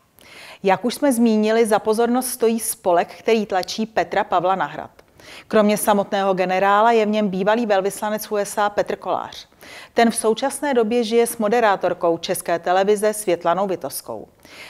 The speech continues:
Je zajímavé, že právě Vitovské řekl před lety generál Pavel, že do politiky rozhodně jít nechce. A Vitovská o tomto rozhovoru mlčí. Petr Kolář je také otcem poslance top nula devět Ondřeje Koláře.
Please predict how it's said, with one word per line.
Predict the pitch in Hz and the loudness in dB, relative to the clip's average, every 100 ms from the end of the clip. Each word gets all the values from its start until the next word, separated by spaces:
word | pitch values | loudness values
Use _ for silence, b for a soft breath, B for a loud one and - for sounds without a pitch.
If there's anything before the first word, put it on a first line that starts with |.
| B | B
Je | 214 202 | 2 6
zajímavé, | 214 214 208 202 202 220 | 6 6 4 4 4 4
že | 233 | 2
právě | 226 220 220 226 | 2 2 4 4
Vitovské | 202 214 240 - 247 240 | 2 0 -2 -4 -2 -2
řekl | 233 220 240 | -2 -4 -4
před | 233 - 226 | -4 -2 0
lety | 254 254 180 | 2 2 0
generál | 180 180 196 196 | 0 2 2 2
Pavel, | 202 196 208 | 0 2 0
že | 208 196 | 0 -2
do | 202 | -2
politiky | 202 202 196 196 214 | -2 0 -2 -2 0
rozhodně | 175 165 185 180 185 | 0 -2 -2 -2 -2
jít | 202 202 | -4 -6
nechce. | 247 - - - _ B B B B | -10 -8 -10 -12 _ B B B B
A | 190 | 2
Vitovská | 196 226 220 - 247 233 | 4 2 -2 2 4 4
o | |
tomto | 208 208 196 | 2 -2 0
rozhovoru | 180 170 170 170 | 0 0 -2 -2
mlčí. | 160 139 - - 175 _ _ _ _ B B B B | -4 -8 -12 -14 -18 _ _ _ _ B B B B
Petr | 220 240 | 0 0
Kolář | 240 226 214 208 - | 2 6 8 6 4
je | 220 | 0
také | 220 220 220 | 2 2 2
otcem | 233 - - 180 | 0 -2 -4 -4
poslance | 180 - 208 202 - 214 | -4 -4 -4 -4 -2 -4
top | 220 214 220 220 | -2 -2 -2 -2
nula | 208 165 | 0 0
devět | 165 175 202 | 0 -2 -4
Ondřeje | 180 170 185 202 | -6 -6 -4 -4
Koláře. | 202 170 131 147 - | -4 -4 -4 -8 -14